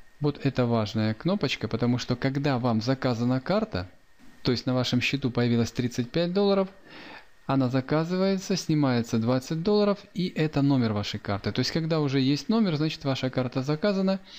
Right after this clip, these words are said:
и уже вам выслана. И здесь ваше начисление по неделям,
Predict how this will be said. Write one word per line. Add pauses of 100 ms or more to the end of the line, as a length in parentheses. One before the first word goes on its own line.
(240)
и
уже
вам
выслана. (1080)
И
здесь
ваше
начисление
по
неделям,